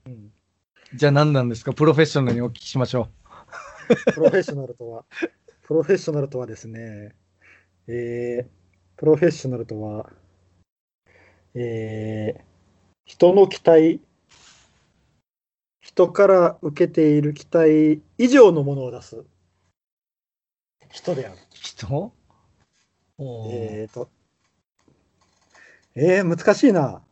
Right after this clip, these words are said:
Speaker 2: いや、難しいよ、こんなん言われたら。
Speaker 1: うん。プロフェッショナルとは。あれ、なんかな、あの番組もな。
Speaker 2: なん、なんでも言う、申し訳ないけど、なんでも難癖つけれるけん、これ系のことっていうのは。<laughs> じゃあ、これはこうな、みたいな。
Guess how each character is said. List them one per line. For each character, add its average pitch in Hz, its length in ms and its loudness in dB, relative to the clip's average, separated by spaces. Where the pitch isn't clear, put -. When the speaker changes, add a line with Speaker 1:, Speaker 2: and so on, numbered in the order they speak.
Speaker 2:
い 143 80 -10
や、 143 120 -2
難 143 500 2
し 370 160 -2
い - 20 4
よ、 190 140 4
こ 151 200 0
ん 147 40 0
な 143 80 0
ん 139 60 -2
言 143 100 -2
わ 143 140 2
れ 143 80 0
た 139 140 -4
ら。 110 100 -10
Speaker 1:
う - 0 -
ん。 - 40 -20
プ - 80 -12
ロ 160 100 0
フ 151 100 0
ェ - 20 4
ッ - 20 4
シ 165 140 -10
ョ - 20 -6
ナ 131 80 -4
ル 123 80 -10
と 117 140 -12
は。 107 140 -2
あ 214 40 8
れ、 240 80 12
な 220 140 4
ん - 20 -2
か 214 100 2
な、 156 200 2
あ - 20 2
の 359 140 2
番 247 280 4
組 185 140 -2
も 196 160 -8
な。 196 60 -8
Speaker 2:
な 180 80 4
ん、 - 20 8
な 240 60 6
ん 294 100 -2
で 320 80 -2
も 294 140 0
言 208 200 0
う、 226 40 -8
申 - 20 -4
し 247 80 0
訳 247 160 2
な 233 60 0
い 196 40 -2
け 156 60 -4
ど、 120 100 -6
な 147 180 0
ん 202 80 -4
で 226 80 2
も 220 140 0
難 190 240 4
癖 202 220 -4
つ - 80 -18
け 190 100 0
れ 190 140 2
る 165 80 -4
け 131 80 -6
ん、 113 60 -10
こ 131 140 -10
れ 123 100 -6
系 135 180 -4
の 120 200 -6
こ - 160 -12
と 156 120 0
っ 143 40 -2
て 240 120 -2
い 151 180 -2
う 123 100 -8
の 147 80 -8
は。 170 180 -4
<laughs> - 100 -10
じ 196 100 4
ゃ 196 40 0
あ、 - 20 -10
こ 220 160 2
れ 226 60 6
は 185 180 2
こ 160 200 0
う 143 40 0
な、 120 160 -8
み 117 100 -10
た 123 140 -10
い 120 80 -10
な。 123 120 -16